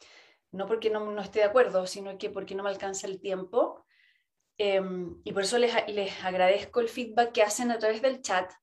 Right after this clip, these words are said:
y, eh, a través de los que tienen mi contacto, lo que, los que me, lo que me van contando de lo que les pasa. Yo doy por sen-, di por sentado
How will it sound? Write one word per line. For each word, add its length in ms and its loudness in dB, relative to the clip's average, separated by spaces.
y, 420 -4
eh, 320 2
a 120 0
través 320 4
de 240 6
los 120 -4
que 100 -8
tienen 220 -6
mi 120 -6
contacto, 480 0
lo 80 0
que, 120 -8
los 180 -10
que 80 -14
me, 180 -4
lo 140 -6
que 80 -10
me 80 -6
van 180 -2
contando 460 -2
de 80 4
lo 140 2
que 80 -6
les 160 -6
pasa. 640 0
Yo 240 6
doy 160 12
por 320 -2
sen-, 460 -8
di 160 -2
por 180 0
sentado 720 2